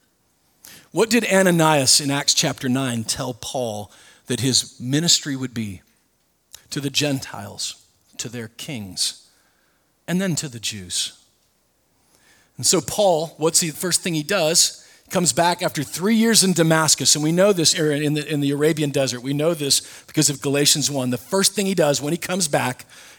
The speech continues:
is he goes to Damascus, to the synagogue, to the Jews. And what happened? He got the tar beat out of him.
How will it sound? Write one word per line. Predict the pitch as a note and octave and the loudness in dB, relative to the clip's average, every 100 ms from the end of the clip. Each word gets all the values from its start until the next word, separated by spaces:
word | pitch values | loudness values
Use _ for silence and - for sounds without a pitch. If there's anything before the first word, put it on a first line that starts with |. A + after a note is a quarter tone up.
| - | -4
is | C#3 | 0
he | D3 | 2
goes | D#3+ D3+ | 4 2
to | - | 2
Damascus, | C#3 D#3+ A3 A#3 G#3+ - | 0 4 6 4 2 -2
to | F#3+ | 0
the | D#3+ | 2
synagogue, | - G3+ E3+ D3+ C#3+ - - | 4 4 2 2 2 -2 -8
to | C3 | -6
the | B2 | -6
Jews. | G2+ G2 F2+ - - _ _ _ _ _ _ _ _ _ _ _ _ _ _ _ _ _ _ _ _ _ _ - | -6 -4 -2 -2 -4 _ _ _ _ _ _ _ _ _ _ _ _ _ _ _ _ _ _ _ _ _ _ -4
And | C3+ | 0
what | C#3+ C#3+ | 2 2
happened? | D3+ C#3+ C#3+ C3 A#2+ | 2 2 0 -4 -6
He | - A2+ | -14 -12
got | A2+ | -12
the | - | -8
tar | - E3 D#3 | -6 -4 -2
beat | D3 C#3 | -2 -2
out | C3 B2+ | -2 -4
of | |
him. | B2+ A2+ | -4 -8